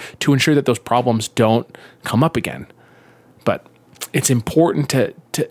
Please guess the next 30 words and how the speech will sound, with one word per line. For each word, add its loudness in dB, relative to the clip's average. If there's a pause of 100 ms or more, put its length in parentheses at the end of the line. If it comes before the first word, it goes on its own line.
(100)
to -2
develop 0
the 2
sense 2
of 2
leadership 2
and 0
to 2
hold 0
people 2
in 2
a 2
way -2 (1080)
that 0
makes 2
them 2
want 2
to 0 (1300)
do 4
whatever 2
it -6
takes -8
to 0
solve 2
the 0
problem, -4 (300)
to 2
achieve 0
the 2
outcome. -8